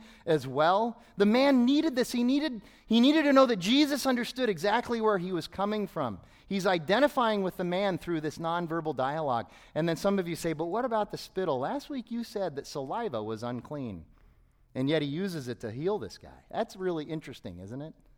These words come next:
There's a couple possible explanations. I favor one over the other. The first one that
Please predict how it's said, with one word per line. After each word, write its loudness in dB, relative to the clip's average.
There's -4
a -2
couple 2
possible -2
explanations. -4
I 2
favor 2
one 0
over -2
the -4
other. -2
The -8
first -6
one -4
that -2